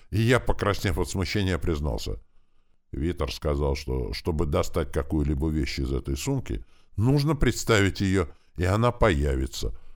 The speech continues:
А я никогда не видел, как выглядит печать". Мой голос звучал всё тише и тише, и последние слова я говорил уже шёпотом. Но отец, скорее всего, уже догадался о моих затруднениях.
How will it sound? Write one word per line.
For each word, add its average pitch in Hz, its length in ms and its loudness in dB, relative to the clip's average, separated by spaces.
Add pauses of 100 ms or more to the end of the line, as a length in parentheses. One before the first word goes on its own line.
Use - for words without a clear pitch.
(180)
А 82 100 0
я 135 160 4
никогда 131 420 2
не 135 160 4
видел, 90 300 2
как 101 220 2
выглядит 67 440 -2
печать". - 460 -6 (800)
Мой 67 240 -2
голос 92 360 -2
звучал 67 420 -4
всё - 200 -4
тише 107 460 -6
и 69 60 -4
тише, - 460 -6
и 58 40 -6
последние 64 540 -4
слова 82 340 -2
я 71 140 0
говорил 65 440 -2
уже 62 220 -4
шёпотом. - 680 -6 (520)
Но 107 200 4
отец, 143 320 2
скорее 139 340 4
всего, 104 340 2
уже 98 160 2
догадался 85 640 0
о - 20 -4
моих 58 300 -4
затруднениях. 50 680 -6